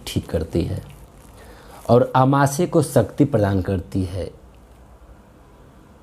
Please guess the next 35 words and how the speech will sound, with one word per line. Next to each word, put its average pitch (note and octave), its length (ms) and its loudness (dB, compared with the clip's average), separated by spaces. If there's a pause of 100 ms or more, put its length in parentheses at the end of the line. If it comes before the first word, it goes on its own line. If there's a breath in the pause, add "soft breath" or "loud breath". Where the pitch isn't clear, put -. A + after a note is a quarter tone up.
(240)
यानी B2+ 380 6
जो C#3 160 8
पेट, A#2+ 300 2
जो, A#2 360 4
जो A2+ 200 2
पेट A#2+ 260 4
का B2+ 140 2
आमाशय G2+ 460 2
है G#2 240 2 (120)
उसे B2 300 2
ये C3+ 240 6
मजबूत A#2 460 4
करती B2+ 340 4
है, C#3 140 2
शक्ति - 400 -2
प्रदान G#2+ 360 0
करती G#2 420 0
है, B2+ 160 2
जिससे G#2+ 440 -2
कब्ज A2+ 200 2
की - 160 -2
समस्या G2+ 500 -2
को G#2 180 -2
ठीक - 280 -12
करती G2 340 -2
है C3 160 0 (680 loud breath)
और G2+ 140 4
खूनी B2 360 6
और B2+ 120 8
बादी A2 420 4
दोनों A2+ 300 4
प्रकार A2+ 400 0
की A2 100 0
बवासीर G2+ 480 0
को G2+ 220 -2